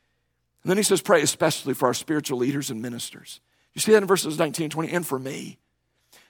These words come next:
that utterance may be given unto me, that I may open my mouth boldly."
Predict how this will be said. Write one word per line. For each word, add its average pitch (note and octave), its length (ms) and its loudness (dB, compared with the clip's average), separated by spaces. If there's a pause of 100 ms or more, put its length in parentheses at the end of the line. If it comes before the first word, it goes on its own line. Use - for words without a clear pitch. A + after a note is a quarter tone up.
that D3+ 200 2
utterance A3 640 6 (260)
may E3 120 2
be D#3+ 120 0
given C#3 300 -2
unto C3+ 240 -6
me, B2 380 -8 (680)
that D3 100 6
I F3+ 120 6
may F3+ 140 2
open E3 300 4
my D3 160 2
mouth C3+ 280 -2
boldly." A#2 580 -12